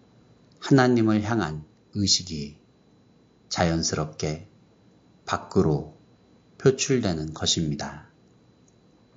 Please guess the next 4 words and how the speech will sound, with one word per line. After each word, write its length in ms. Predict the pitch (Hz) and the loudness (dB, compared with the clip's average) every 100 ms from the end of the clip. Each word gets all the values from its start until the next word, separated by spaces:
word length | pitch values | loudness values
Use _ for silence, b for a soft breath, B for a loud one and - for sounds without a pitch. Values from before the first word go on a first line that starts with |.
| _ _ _ _ _ _ _ _ _ _ _ _ _ _ _ | _ _ _ _ _ _ _ _ _ _ _ _ _ _ _
하나님께 640 | - 143 131 117 110 113 | 2 4 6 4 2 0
붙잡히게 640 | 110 101 - 101 - 95 92 | 0 0 0 0 -2 0 0
되면 460 | 90 80 78 76 - - _ _ _ _ _ _ - | 0 0 0 -4 -8 -20 _ _ _ _ _ _ 0
염려와 800 | 87 90 90 80 73 76 90 | 4 6 6 4 0 -2 -8